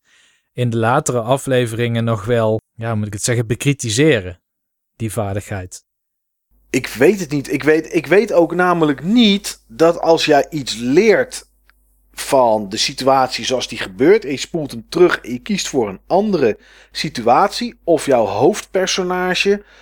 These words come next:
Speaker 2: dan wel weet dat dat andere had kunnen gebeuren en hoe dat had gebeurd.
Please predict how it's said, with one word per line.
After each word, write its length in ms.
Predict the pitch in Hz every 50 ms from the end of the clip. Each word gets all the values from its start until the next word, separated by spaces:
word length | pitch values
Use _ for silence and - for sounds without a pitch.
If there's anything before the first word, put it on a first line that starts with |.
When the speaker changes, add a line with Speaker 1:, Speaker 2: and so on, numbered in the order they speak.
| - _ _ _
Speaker 2:
dan 300 | 110 107 120 113 113 101
wel 300 | 127 156 185 196 170 143
weet 520 | 147 170 185 208 247 254 - - - _ _ - _ _ _ _ _ _ _ _ _ _ _
dat 460 | - 110 - - 139 143 156 160 -
dat 220 | - 156 143 - _
andere 420 | _ 160 175 196 214 208 196 190 185
had 340 | 160 139 139 147 143 - -
kunnen 260 | - 220 233 220 202
gebeuren 560 | - 196 160 147 175 175 175 180 175 170 165
en 120 | 151 151 143
hoe 260 | 123 117 175 226 240
dat 140 | 185 151 117
had 200 | 117 117 113 -
gebeurd. 600 | - 107 98 104 104 95 85 85 - - -